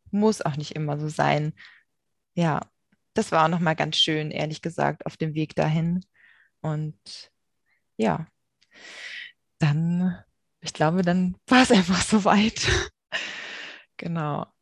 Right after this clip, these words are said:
dann war die Geburt von meinem Sohn, ne? Und das war, ja, es war einfach echt insgesamt schön, ja.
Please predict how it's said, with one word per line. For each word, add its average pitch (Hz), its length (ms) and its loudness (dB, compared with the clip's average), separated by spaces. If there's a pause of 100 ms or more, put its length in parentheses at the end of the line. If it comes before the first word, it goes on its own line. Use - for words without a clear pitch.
(100)
dann 165 300 -6
war 165 120 0
die 170 140 -6
Geburt 175 340 -6
von 175 140 -2
meinem 170 220 0
Sohn, 160 400 0
ne? 190 160 0 (280)
Und 170 160 -6
das - 220 -10
war, 170 320 0 (440)
ja, 233 360 -2 (800)
es - 120 -8
war - 80 0
einfach 190 320 0
echt - 360 -4
insgesamt 202 560 2
schön, 156 480 2
ja. 156 400 -4